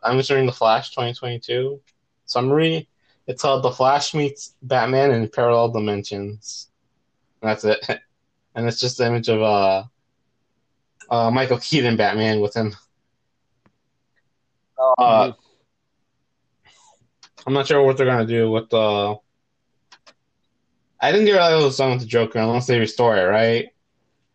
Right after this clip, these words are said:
Speaker 2: Yeah. Mm-hmm.
Speaker 1: Because I don't see him being in the, you saw the Suicide Squad trailer, right?
Speaker 2: Yes, I saw the new one. Yep.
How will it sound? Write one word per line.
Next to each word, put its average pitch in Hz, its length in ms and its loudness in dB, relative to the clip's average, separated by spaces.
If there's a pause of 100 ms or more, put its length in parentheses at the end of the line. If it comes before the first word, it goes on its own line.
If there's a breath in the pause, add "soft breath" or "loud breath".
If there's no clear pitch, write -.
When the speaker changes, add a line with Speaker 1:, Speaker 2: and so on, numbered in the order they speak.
(1700)
Speaker 2:
Yeah. 127 420 -14 (340)
Mm-hmm. 120 340 -16 (120)
Speaker 1:
Because 127 160 -2
I 120 140 4
don't 131 120 2
see 151 140 -2
him 147 100 2
being 139 260 4 (100)
in 131 160 2
the, - 280 -8
you 143 60 -8
saw 185 160 2
the 165 60 0
Suicide 135 400 0
Squad 110 240 -2
trailer, 110 280 0
right? 127 300 0 (1500)
Speaker 2:
Yes, 185 200 -6 (120)
I 135 140 -12 (100)
saw 147 140 -8
the 143 60 -10
new 147 160 -10
one. 117 280 -14
Yep. 139 140 -12